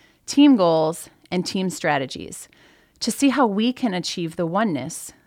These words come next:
that God intends. So let's take a look at what God does say about marriage. Even if this reading from Genesis is a familiar passage, listen carefully with fresh ears.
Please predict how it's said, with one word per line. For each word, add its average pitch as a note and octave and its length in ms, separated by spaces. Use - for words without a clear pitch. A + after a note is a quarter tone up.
that F3 200
God G#3 280
intends. - 640
So - 160
let's C#4 160
take - 160
a G#4 80
look F#3 320
at F3+ 100
what E3 140
God G3 360
does E3+ 220
say C#3+ 300
about D#3 280
marriage. E3+ 460
Even B3 200
if C4+ 160
this G#3+ 380
reading G3 320
from G#3 180
Genesis D#3+ 720
is F#3 140
a F#3 40
familiar G#3 440
passage, - 640
listen C#4+ 340
carefully E3 520
with D3+ 180
fresh - 340
ears. - 460